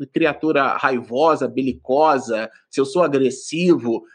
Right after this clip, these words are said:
eu, eventualmente, eu posso fazer uma associação disso com um certo personagem que eu fui no ontem, né? Então, como é que se dão essas relações, né?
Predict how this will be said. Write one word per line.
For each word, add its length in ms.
eu, 200
eventualmente, 560
eu 60
posso 260
fazer 220
uma 100
associação 680
disso 420
com 580
um 100
certo 420
personagem 920
que 120
eu 100
fui 220
no 160
ontem, 480
né? 320
Então, 680
como 180
é 100
que 120
se 160
dão 320
essas 300
relações, 720
né? 240